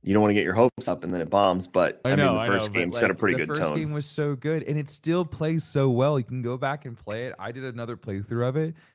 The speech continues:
Speaker 2: and it was so good. And I'm probably gonna play it again before the end of the month just because it feels like it's a, probably a good thing to,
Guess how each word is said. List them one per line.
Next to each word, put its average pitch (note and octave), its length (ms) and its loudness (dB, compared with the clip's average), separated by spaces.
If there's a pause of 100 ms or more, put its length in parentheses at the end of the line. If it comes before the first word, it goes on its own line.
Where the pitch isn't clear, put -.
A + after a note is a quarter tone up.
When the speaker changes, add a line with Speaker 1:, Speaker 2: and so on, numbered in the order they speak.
(180)
Speaker 2:
and B2+ 80 -6
it C3 40 -4
was C3+ 140 -6
so D3+ 680 -4 (100)
good. B2 440 -4
And G2+ 100 -2
I'm C3 100 0
probably F#3+ 260 0
gonna C3+ 140 2
play C#3+ 260 0
it D3+ 80 0
again C3 640 -2 (380)
before B2+ 460 2
the A#2+ 200 0
end B2+ 120 2
of A2+ 80 -2
the A2 100 0
month B2 380 0
just A#2 220 -6
because A#2 280 -4
it G#2 120 -8
feels B2 380 -2
like G#2 260 2
it's G#2+ 160 -6
a, A#2+ 60 -2
probably G#2+ 340 -4
a A2 60 -4
good G2+ 440 -4
thing A#2+ 240 -4
to, B2+ 120 -4